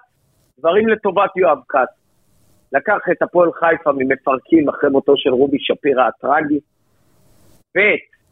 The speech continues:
ייצב את המערכת פיננסית, לפחות, אה, אה, מבחינת, אה, משכורות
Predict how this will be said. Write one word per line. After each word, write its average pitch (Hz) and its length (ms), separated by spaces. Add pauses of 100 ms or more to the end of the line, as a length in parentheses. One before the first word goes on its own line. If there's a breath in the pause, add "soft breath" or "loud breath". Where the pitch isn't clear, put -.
(220)
ייצב 180 540
את - 120
המערכת 156 520 (180)
פיננסית, 147 680 (120)
לפחות, - 560 (800)
אה, 117 40
אה, 110 500
מבחינת, 127 480 (120)
אה, 131 40 (280)
משכורות 113 500